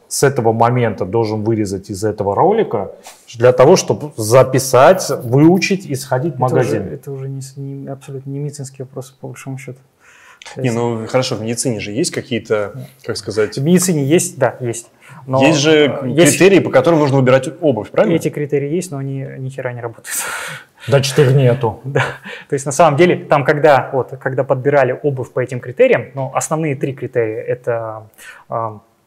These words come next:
Speaker 2: то есть когда обувь, э, с высоким сводом, то есть когда стопа с гиперпронацией и как бы нормальная стопа. Когда подбирают обувь именно по этим трем критериям, которые как бы обувь подходящую,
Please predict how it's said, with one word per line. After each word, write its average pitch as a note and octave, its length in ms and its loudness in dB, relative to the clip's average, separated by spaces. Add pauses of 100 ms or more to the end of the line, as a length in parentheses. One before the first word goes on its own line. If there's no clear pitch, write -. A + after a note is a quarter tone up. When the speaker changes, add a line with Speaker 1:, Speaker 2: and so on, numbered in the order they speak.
(800)
Speaker 2:
то - 80 -4
есть C3+ 140 -2
когда B2+ 380 0
обувь, B2+ 480 -4
э, B2 280 0
с - 120 -4
высоким D3+ 380 -2
сводом, A#3 480 0 (560)
то B2+ 60 -8
есть A#2+ 140 -6
когда B2+ 680 2
стопа B2+ 440 0
с A2 80 -6
гиперпронацией C3+ 840 -2
и F3+ 60 -2
как E3+ 240 2
бы D3+ 80 0
нормальная C#3 420 0
стопа. B2 420 -4 (300)
Когда C#3+ 400 4
подбирают C3+ 640 4
обувь C#3 380 0
именно C#3 280 -6
по C3 80 -2
этим B2 200 -4
трем A#2+ 160 -8
критериям, G#3+ 400 0
которые B2 240 -2
как A#2+ 160 -4
бы A#2 120 -10
обувь C3 260 -2 (220)
подходящую, C3+ 600 -2